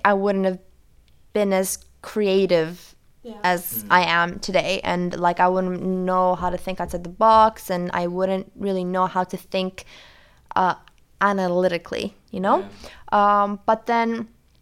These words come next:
Speaker 1: um, one thing that I think was quite positive about the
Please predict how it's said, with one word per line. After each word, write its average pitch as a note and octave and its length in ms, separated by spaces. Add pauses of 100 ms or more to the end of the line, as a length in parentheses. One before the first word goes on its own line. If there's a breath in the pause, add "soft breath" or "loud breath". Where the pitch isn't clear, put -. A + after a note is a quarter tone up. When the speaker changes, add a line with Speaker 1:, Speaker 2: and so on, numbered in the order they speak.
(760)
Speaker 1:
um, F#3+ 520 (280)
one A#3 360
thing A3 500 (120)
that G3+ 160
I G3 100
think G3+ 540
was F#3 340
quite - 320
positive G3+ 540
about F3 340
the F3 140